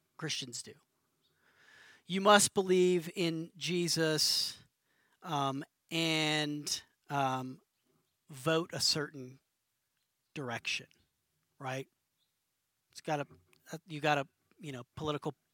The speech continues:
party. How could you be a Christian and not be this one? Uh, you've gotta be a Christian, you, you know, to be a Christian, you, you, you gotta love Jesus and kinda handle your finances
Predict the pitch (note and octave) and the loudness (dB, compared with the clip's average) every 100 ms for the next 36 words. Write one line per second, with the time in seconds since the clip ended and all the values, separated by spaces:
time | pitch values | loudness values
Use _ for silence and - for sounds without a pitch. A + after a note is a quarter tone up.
0 | - D3 B2+ A#2 D3+ F3 - - - - | -4 -2 -2 -4 -14 -20 -20 -8 -6 -4
1 | D3+ C#3 C#3 B2+ E3 - D3 C3 C3+ C3+ | -6 -6 -6 -6 -6 -6 -6 -6 -6 -6
2 | C3+ C#3+ - - G#2+ _ _ _ _ _ | -8 -6 -6 -8 -16 _ _ _ _ _
3 | _ _ _ _ _ _ _ _ _ - | _ _ _ _ _ _ _ _ _ -20
4 | - - - - G3+ F3 E3+ E3 F3+ F#3+ | -20 -20 -20 -10 2 2 4 4 10 10
5 | F#3 G3+ F#3+ F3+ - - G#3 - - F#3+ | 10 2 0 0 -2 0 2 2 2 -2
6 | F3+ G#3+ F#3 E3 D3+ D#3+ F#3 - G3+ E3+ | -2 -8 -6 -2 -2 2 0 2 2 2
7 | F#3+ F3 F3 E3+ - E3 D#3+ F#3 G3+ G3 | 0 -4 -8 -12 -10 -6 6 8 10 6
8 | E3+ - F3+ F#3+ D#3+ E3+ E3 - - - | 4 0 0 0 2 2 2 2 0 -4
9 | F3+ E3+ E3+ E3 E3 E3 D#3+ D3 _ _ | -4 2 4 4 4 0 -6 -12 _ _
10 | _ _ _ _ _ G3 F#3+ F3 F#3 E3+ | _ _ _ _ _ -4 0 0 0 -2
11 | C#3+ - D#3+ E3 D3 - C3+ A#2 | -4 -4 -2 -2 -4 -6 -6 -8